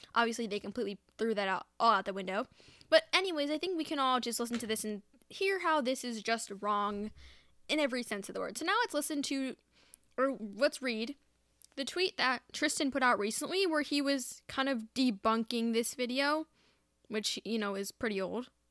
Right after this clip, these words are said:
He's debunking it. So let's, let's, let's, let's read that.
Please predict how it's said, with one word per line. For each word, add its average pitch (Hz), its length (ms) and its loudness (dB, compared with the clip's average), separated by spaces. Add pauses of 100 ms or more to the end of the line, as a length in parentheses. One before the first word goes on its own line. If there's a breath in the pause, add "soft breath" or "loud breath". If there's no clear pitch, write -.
He's 240 220 -2
debunking 214 560 -2
it. - 180 -10
So 247 120 -2
let's, 233 280 -2 (260 soft breath)
let's, 233 180 0
let's, 214 200 -4
let's 220 200 -2
read 202 160 2
that. 60 180 -6